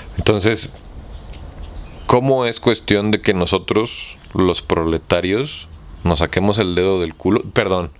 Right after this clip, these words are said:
nos saquemos los oídos, nos limpiemos los oídos, nos saquemos los dedos de los oídos y comencemos a escuchar y comencemos a leer y dejemos de pensar que el ser obrero es una cuestión mala, güey. Es algo que se ha encargado de hacer tu nuevo sistema de comunicación mundial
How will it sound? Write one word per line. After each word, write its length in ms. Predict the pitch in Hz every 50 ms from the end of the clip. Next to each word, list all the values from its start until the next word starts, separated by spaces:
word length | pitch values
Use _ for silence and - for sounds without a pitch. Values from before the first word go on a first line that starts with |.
| - - - - - - - - - -
nos 160 | - 95 92 85
saquemos 400 | 90 80 - 98 104 113 113 113
los 200 | 107 98 - -
oídos, 640 | 82 85 87 92 98 101 117 151 - - - - - - - - - - - - - - - -
nos 160 | 90 85 82
limpiemos 480 | 85 80 76 - 101 95 98 107 104
los 180 | 110 107 101 -
oídos, 360 | 90 80 87 92 98 110 117 104
nos 120 | 92 87
saquemos 340 | 92 - - 92 104 110 110
los 160 | 101 92 82
dedos 200 | 87 90 98 98
de 80 | 101 95
los 160 | 87 - -
oídos 320 | 80 82 85 92 98 -
y 60 | 95
comencemos 500 | - - 85 85 82 76 - 101 107 104
a 40 | 110
escuchar 360 | 101 - - 85 - - 92
y 60 | 95 92
comencemos 580 | - 92 82 - - - - 85 95 101 95
a 60 | 101
leer 340 | 90 85 85 87 85 90 117 - - - - - - - - - - - - - - -
y 120 | - 104
dejemos 400 | 98 98 85 113 117 127 131 120
de 80 | 123 -
pensar 400 | - 95 87 82 104 98 98 -
que 140 | - -
el 120 | 101 98 85
ser 180 | - 107 95
obrero 380 | 101 101 90 90 90 90 92 98
es 100 | 92 -
una 140 | 95 95 92
cuestión 420 | - - 78 - - - 85 82
mala, 260 | 78 76 78 78 80
güey. 220 | - - - - - - - - - - - - - - - -
Es 160 | 85 - -
algo 240 | 90 90 98 98 -
que 140 | - 87
se 100 | - -
ha 40 | 87
encargado 520 | 87 90 85 - 95 87 87 92 92 95 90
de 80 | 87
hacer 240 | 80 - 90 90 90
tu 160 | - - 92
nuevo 320 | 87 87 87 87 90 92 90
sistema 500 | - 80 78 78 - 87 90 92 92 90
de 100 | 80 76
comunicación 640 | - 82 82 80 80 78 - 87 78 - 87 82 87
mundial 540 | 87 87 85 80 80 85 85 95 110 135